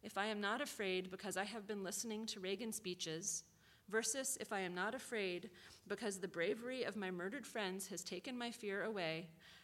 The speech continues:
that is a meaningful distinction. Maybe I could sweat and secrete and cry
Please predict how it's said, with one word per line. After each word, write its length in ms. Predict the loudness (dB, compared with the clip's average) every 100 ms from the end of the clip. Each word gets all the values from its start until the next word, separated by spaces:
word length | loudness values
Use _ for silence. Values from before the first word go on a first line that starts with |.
| -2
that 340 | 2 4 2
is 140 | 0 0
a 80 | 0
meaningful 600 | 2 0 0 -2 -2 -2 -4
distinction. 640 | -4 -4 -2 -2 -2 -8 -14 -20 _ _ _ _ -20 -20 -20 -20 -20 -4
Maybe 260 | 0 2 2
I 100 | 0
could 200 | -2 -2
sweat 500 | 2 2 2 0 -6
and 140 | -2
secrete 600 | -2 -2 -4 -4 -2 -6 -4
and 140 | -6
cry 480 | -2 2 2 2 -2